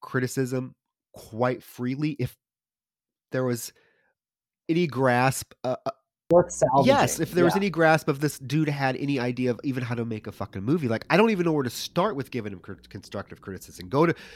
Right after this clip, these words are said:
Speaker 1: go to film school, watch a fucking movie? I, I don't know where to go because it's
Speaker 2: <laughs>
Speaker 1: just that inept. And yeah, I knew about, I knew about his father being the president of the, uh, N double A C P. I don't know.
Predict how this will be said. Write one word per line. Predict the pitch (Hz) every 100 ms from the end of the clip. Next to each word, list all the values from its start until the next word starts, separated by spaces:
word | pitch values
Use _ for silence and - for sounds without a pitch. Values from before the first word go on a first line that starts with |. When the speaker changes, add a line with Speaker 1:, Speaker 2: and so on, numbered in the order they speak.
| - -
Speaker 1:
go | 170
to | 170
film | 127 143 175
school, | - 127
watch | 143 156
a |
fucking | 156 147 - 113
movie? | 107 170 240 240 - - -
I, | 160 160
I |
don't | 170 175 151
know | 151 151
where | 147
to | 135
go | 131 208
because | 151 143 131
it's | 147 - 240
Speaker 2:
<laughs> |
Speaker 1:
just | - - 151 - 110 110
that | 143 143 -
inept. | 123 107 165 131 _ - _ _ _ _ _ _ 139
And | 151
yeah, | 165
I | 139
knew | 175 208 233
about, | 180 160 147 - 147
I |
knew | 151 175
about | 175 151 147
his | 131
father | - 120 120 120
being | 113 113
the | 113
president | - 104 104 104
of | 101 104
the, | 107
uh, | 101
N | 110 107
double | 101 104
A | 101
C | 110
P. | 107 110
I | 117
don't | 139 151
know. | 139 135